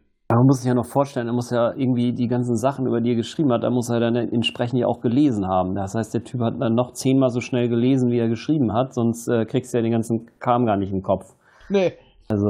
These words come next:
Speaker 1: echt irrsinnig, ja.
Speaker 2: Der Typ war einfach grandios. Und er zählt auch nicht ohne Grund zu den großen drei Science-Fiction-Autoren des amerikanischen Raums. Darunter sind halt solche großen Namen wie, äh, Robert A. Heinlein, der Mann, der uns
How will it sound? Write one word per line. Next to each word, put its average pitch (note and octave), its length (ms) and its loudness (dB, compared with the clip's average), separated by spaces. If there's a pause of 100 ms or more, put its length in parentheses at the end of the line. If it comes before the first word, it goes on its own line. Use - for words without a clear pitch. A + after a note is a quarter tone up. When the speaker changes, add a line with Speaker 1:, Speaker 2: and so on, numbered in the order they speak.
(140)
Speaker 1:
echt - 240 -6
irrsinnig, G2+ 480 0
ja. F#2+ 340 -2 (120)
Speaker 2:
Der D#3+ 180 -6
Typ F#3+ 240 -4
war E3+ 180 0
einfach E3+ 320 -2
grandios. E3+ 600 -2 (340)
Und F3 200 0
er E3 200 0
zählt G3+ 280 -2
auch E3 140 -6
nicht - 360 -4
ohne E3+ 220 0
Grund E3+ 260 0
zu D3 60 -4
den D3+ 80 0
großen D#3+ 320 0
drei D3 240 0
Science-Fiction-Autoren D3+ 1400 -2
des C3+ 140 -4
amerikanischen D3 680 -2
Raums. C3+ 540 -2 (600)
Darunter D3 340 0
sind D3 140 -4
halt D3 140 0
solche D3+ 240 0
großen D3+ 300 -2
Namen D3 260 0
wie, C#3+ 240 2
äh, C3+ 460 0
Robert D#3+ 380 0
A. C3+ 180 -2
Heinlein, E3+ 580 0 (140)
der C#3 120 2
Mann, C#3+ 200 0
der C#3 200 2
uns - 880 -4